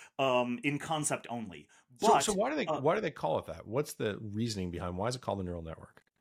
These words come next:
Speaker 1: It was, um, i-, it's actually one of the oldest A I models that's ever been built,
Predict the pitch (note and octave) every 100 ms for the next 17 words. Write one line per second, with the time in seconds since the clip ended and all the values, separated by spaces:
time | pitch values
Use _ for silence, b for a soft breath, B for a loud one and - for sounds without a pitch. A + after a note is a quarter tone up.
0 | _ _ b b b A#3 A#3+ B3 - G#3+
1 | G3+ F#3+ F#3+ F3+ F#3 G3+ A#3+ A#3+ D4 A#3
2 | G3+ E3 D#3 D3 E3 D#3 D3 C#3 C3 C3+
3 | B2 B2 A#2 A#2+ A#2 B2+ B2 A#2+ A2+ C3
4 | B2+